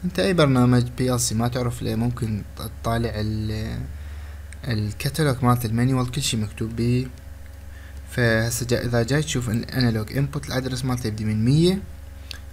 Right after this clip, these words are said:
أوكي، فشغلنا صحيح لحد هنا، آي دبليو مية.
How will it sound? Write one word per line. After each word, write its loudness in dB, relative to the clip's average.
أوكي، -2
فشغلنا 0
صحيح -2
لحد -2
هنا، 2
آي 0
دبليو 0
مية. 4